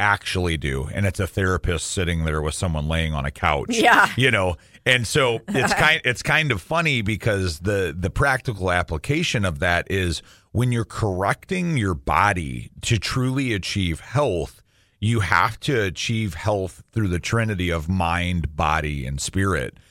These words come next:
Speaker 1: And if you just focus on the body, um, you usually will, f-, you'll fail.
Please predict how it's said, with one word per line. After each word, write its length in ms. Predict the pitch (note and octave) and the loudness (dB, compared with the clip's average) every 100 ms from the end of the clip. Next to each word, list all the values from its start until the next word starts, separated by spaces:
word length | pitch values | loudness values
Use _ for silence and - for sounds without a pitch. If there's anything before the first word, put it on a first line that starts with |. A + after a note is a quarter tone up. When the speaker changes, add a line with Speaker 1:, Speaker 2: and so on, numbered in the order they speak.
| _ _ - | _ _ -4
Speaker 1:
And 180 | A2 | -2
if 140 | G#2 - | -2 -2
you 100 | G2+ | -2
just 540 | D#2+ - B2 C3 - | -2 0 2 0 -4
focus 580 | - A#2+ G#2 - F2 - | -4 0 0 0 -2 0
on 200 | D#2+ D2+ | -2 -2
the 80 | C2 | -6
body, 720 | - G#2 C#3 A2+ C2 A#1 E2+ _ _ - | 0 2 4 2 -4 -8 -10 _ _ -6
um, 420 | F#2+ F#2+ F2+ D#2+ - | 0 0 0 -4 -4
you 140 | A2 G#2+ | -2 0
usually 760 | G#2 A2 B2 C#3 D3+ D3+ B2 | 0 0 0 0 0 -2 -2
will, 220 | G2 E2+ | -2 -2
f-, 240 | D#2 - _ - | -4 -10 _ -2
you'll 200 | G#2+ F#2+ | 0 0
fail. 520 | - F#2+ E2+ - | 0 0 0 -4